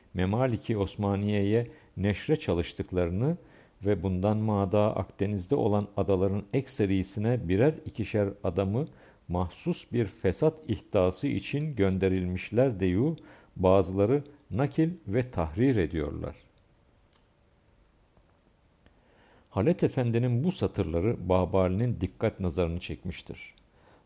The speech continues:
Zaten daha Halit Efendi'nin Paris'e gönderilmesinden önce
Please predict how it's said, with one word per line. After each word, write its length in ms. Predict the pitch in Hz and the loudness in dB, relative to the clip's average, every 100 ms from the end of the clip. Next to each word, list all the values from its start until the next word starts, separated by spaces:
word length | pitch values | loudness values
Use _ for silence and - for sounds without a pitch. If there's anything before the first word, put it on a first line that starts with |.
| - | -12
Zaten 540 | 87 92 87 107 98 | 0 2 2 0 -2
daha 300 | 95 101 90 | -2 -2 -2
Halit 320 | 92 98 147 | 0 0 0
Efendi'nin 540 | 110 - 95 92 92 90 | 0 0 0 0 0 -2
Paris'e 420 | - 92 120 120 90 | -2 0 0 -2 -2
gönderilmesinden 920 | 90 87 90 87 90 87 101 92 90 | 0 2 0 0 -2 -4 -4 -2 0
önce 420 | 85 82 107 160 | -2 -2 -2 -2